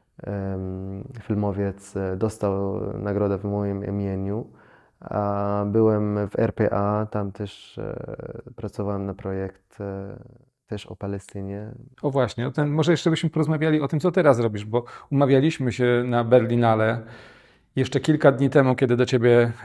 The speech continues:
Speaker 2: e, dzwoniłem, to powiedziałeś, że być może nie przyjedziesz na festiwal, bo robisz następny film i kręcisz go w R P A, w Republice Południowej Afryki.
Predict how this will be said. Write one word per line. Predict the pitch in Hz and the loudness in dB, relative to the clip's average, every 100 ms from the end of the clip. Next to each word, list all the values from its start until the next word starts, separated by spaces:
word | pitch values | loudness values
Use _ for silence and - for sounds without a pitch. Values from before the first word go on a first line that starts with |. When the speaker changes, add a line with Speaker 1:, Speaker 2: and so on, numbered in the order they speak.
| 151 | -4
Speaker 2:
e, | 120 120 151 | -4 -4 -10
dzwoniłem, | 117 120 120 113 117 139 151 139 _ _ _ | -4 -2 0 2 2 2 0 -4 _ _ _
to | 127 | -6
powiedziałeś, | - 123 117 120 135 127 | 0 4 6 8 8 6
że | 135 | 4
być | 123 120 | 2 0
może | 131 123 131 | 2 4 4
nie | 135 | 2
przyjedziesz | 131 170 170 127 113 | 0 4 4 4 2
na | 117 113 | 0 0
festiwal, | 113 - 113 117 135 | -2 -2 2 4 2
bo | 123 127 165 - | 6 4 4 -2
robisz | - 135 139 147 | 2 2 4 2
następny | 139 139 135 147 | 2 2 0 0
film | 143 107 147 | 0 0 0
i | - | -4
kręcisz | - 131 127 143 | 4 4 6 0
go | 135 131 | 0 0
w | 127 | 4
R | 143 147 | 4 6
P | 143 113 | 4 6
A, | |
w | 113 | 4
Republice | 117 131 123 160 165 | 2 0 -2 0 2
Południowej | 131 127 123 120 113 | 4 4 4 0 0
Afryki. | 107 110 110 123 | 0 -4 -6 -8